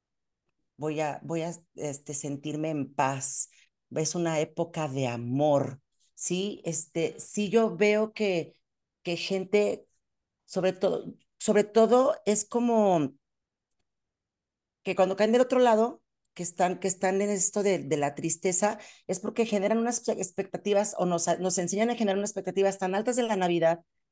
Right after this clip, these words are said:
que es, debe ser una época tan bonita, tan hermosa, tan humana, tan generosa,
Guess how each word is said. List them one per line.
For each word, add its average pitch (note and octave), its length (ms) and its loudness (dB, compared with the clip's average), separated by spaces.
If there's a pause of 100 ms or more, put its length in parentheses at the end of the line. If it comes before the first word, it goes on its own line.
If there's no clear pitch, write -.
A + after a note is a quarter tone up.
(120)
que G3+ 60 0
es, F#3 140 -4
debe G#3+ 240 2
ser G#3 140 0
una G3+ 100 0
época G3 280 -2
tan G#3 160 2
bonita, G#3 320 0
tan G3+ 160 -2
hermosa, G3 480 -2 (300)
tan G#3+ 180 4
humana, G3+ 440 4
tan G3+ 180 0
generosa, G3 580 -2